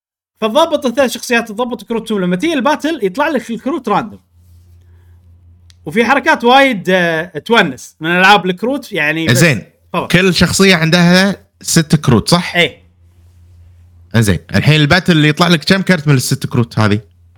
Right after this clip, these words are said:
Speaker 1: هذيلا كم واحد؟ واحد،
Speaker 2: بت-
Speaker 1: اثنين، ثلاث، أربع، خمس، ست. ست، يطلع لك ستة من ال-، من ال-، الراندوم اللي أنت، ثمانية عشر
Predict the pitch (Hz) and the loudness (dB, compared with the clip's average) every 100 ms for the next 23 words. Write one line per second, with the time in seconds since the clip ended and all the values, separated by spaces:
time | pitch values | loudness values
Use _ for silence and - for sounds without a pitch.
0 | - _ 190 247 165 180 185 131 120 127 | -20 _ 0 2 2 0 -2 -2 -6 -4
1 | 135 123 120 139 139 151 143 151 147 151 | -4 -2 0 0 0 -6 -4 -6 -8 -6
2 | 160 - 127 - - _ - 208 214 185 | -8 -6 -12 -14 -20 _ -4 -4 -4 -6
3 | 233 220 214 277 269 254 240 240 233 226 | -4 -2 -2 -4 -2 0 2 4 4 2
4 | 214 _ 190 220 208 196 185 170 156 143 | -2 _ -6 0 0 2 -2 -4 -10 -16
5 | _ _ _ _ 156 196 180 156 143 147 | _ _ _ _ -4 -2 -2 -4 -6 -6
6 | 151 143 135 123 113 113 - 170 170 143 | -6 -8 -10 -8 -10 -12 -6 -4 -2 -2
7 | 117 - | -4 -10